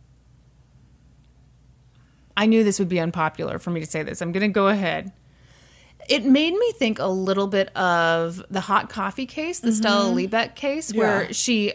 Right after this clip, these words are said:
Speaker 1: I mean, they served her coffee that was way, way, way too hot.
Speaker 2: Mm-hmm.
Speaker 1: But in that case, the jury obviously found against McDonald's, but they
Speaker 2: Yeah.
Speaker 1: did decide that, okay, because Stella put that cup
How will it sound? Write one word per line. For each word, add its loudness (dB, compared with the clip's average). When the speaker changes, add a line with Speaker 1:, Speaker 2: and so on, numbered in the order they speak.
Speaker 1:
I 4
mean, 2
they 0
served 0
her -4
coffee -4
that -2
was -4
way, 2
way, 6
way 4
too -2
hot. -2
Speaker 2:
Mm-hmm. -4
Speaker 1:
But 2
in 4
that 2
case, 0
the -4
jury 2
obviously 2
found -2
against -4
McDonald's, -2
but -4
they 0
Speaker 2:
Yeah. 0
Speaker 1:
did 2
decide 0
that, -2
okay, -4
because -4
Stella 0
put -4
that 0
cup -4